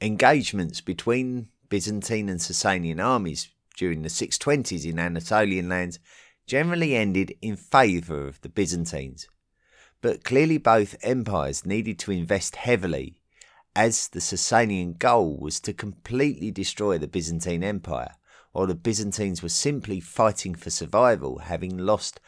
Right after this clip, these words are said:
large amounts of territory already. If the Byzantines believed that fortunes were changing, then the fact that the Sasanian Persians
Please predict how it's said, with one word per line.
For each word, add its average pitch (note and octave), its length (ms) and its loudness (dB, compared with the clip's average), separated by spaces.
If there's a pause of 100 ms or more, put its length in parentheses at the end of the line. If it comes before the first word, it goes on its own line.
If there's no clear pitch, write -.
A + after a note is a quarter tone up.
(200)
large A2 580 4
amounts G2 480 -4
of E2 140 -14
territory E2+ 640 -4 (100)
already. D2 600 -4 (1000)
If - 120 -12
the G2+ 100 -4
Byzantines A2+ 640 0
believed A#2 640 0 (300)
that - 160 -8
fortunes F#2+ 580 -2
were E2 80 -4
changing, F2 720 0 (400)
then E2+ 180 -2
the F2+ 60 -2
fact - 600 -2
that A2+ 160 -6
the F2+ 60 -8
Sasanian F2 640 0
Persians D#2 680 2